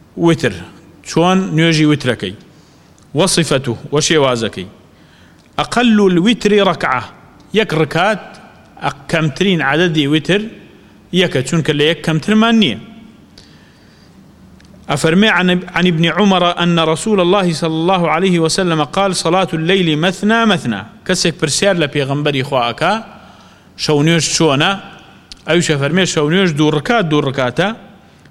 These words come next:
"فإذا خشي أحدكم الصبح." ئەگەر ترسای ڕۆژ بێتەوە، "صلى ركعة واحدة." ئەوە یەک ڕکات نوێژەکات بە تەنها، "توتر له ما قد صلى." ئەبێتە ویتر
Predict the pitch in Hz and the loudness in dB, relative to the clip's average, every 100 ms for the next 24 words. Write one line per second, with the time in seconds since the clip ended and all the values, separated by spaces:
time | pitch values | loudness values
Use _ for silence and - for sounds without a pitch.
0 | - 160 190 175 - 202 - - 151 143 | -4 0 2 0 0 -4 -2 -2 -2 -2
1 | - 190 175 156 143 135 - 190 165 170 | -2 -2 -2 -2 -4 -4 -4 -2 -2 -2
2 | 202 214 - - - - - - 180 180 | -2 -6 -16 -20 -20 -20 -10 -4 0 0
3 | 143 - 135 - 180 156 131 160 233 185 | -2 -4 -2 0 0 0 0 0 0 0
4 | 175 156 143 151 190 208 - - - - | 0 0 0 0 0 -4 -16 -20 -20 -20
5 | - - _ - - - - - - - | -20 -20 _ -20 -20 -20 -20 -20 -20 -12
6 | - - 180 175 165 160 156 151 165 156 | -4 -2 2 2 2 2 0 -2 -2 -4
7 | 151 233 240 151 - 127 117 - - - | -2 -2 0 0 0 -2 -4 -8 -20 -20
8 | _ _ _ _ _ _ - 110 151 156 | _ _ _ _ _ _ -4 0 2 2
9 | 143 165 147 143 135 135 131 156 151 139 | 0 -2 -2 -4 -4 -4 -2 -2 0 -2
10 | 135 170 233 240 - 143 139 139 151 180 | -2 -2 -2 -4 -8 -6 -2 -2 0 0
11 | 202 - 202 180 143 143 202 165 135 156 | -2 0 0 2 0 2 0 2 0 0
12 | 214 214 226 - 175 156 143 135 143 175 | -2 0 -2 0 0 0 0 -2 -2 -2
13 | 170 143 151 - 196 | 0 -2 -2 -2 -4